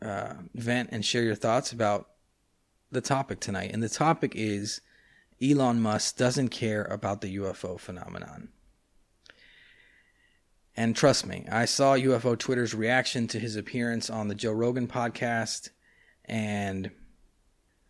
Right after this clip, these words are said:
I'd have to agree with a lot of you, right? But before we dive too deep into the topic, I want to, uh,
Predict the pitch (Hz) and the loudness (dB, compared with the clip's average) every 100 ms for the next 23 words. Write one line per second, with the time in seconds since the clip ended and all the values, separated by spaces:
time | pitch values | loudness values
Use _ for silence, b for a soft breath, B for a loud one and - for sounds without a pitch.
0 | _ - 120 131 151 135 110 139 127 110 | _ -6 -2 0 2 0 2 2 4 2
1 | 110 107 95 85 78 - _ _ - 113 | 0 0 -2 -8 -14 -20 _ _ -6 0
2 | 123 131 - - _ _ _ _ _ _ | 0 -2 -10 -20 _ _ _ _ _ _
3 | _ _ _ 131 139 123 - 165 156 147 | _ _ _ 0 0 0 4 6 8 8
4 | 127 123 - - - 117 127 123 - 117 | 6 2 -12 -16 -2 6 8 6 4 0
5 | 117 110 104 107 92 - 101 90 90 - | 2 2 0 -2 -4 0 0 0 -6 -10
6 | _ b b b b b b 113 117 123 | _ b b b b b b 6 8 6
7 | 120 123 117 107 101 92 95 | 4 4 6 6 6 2 -4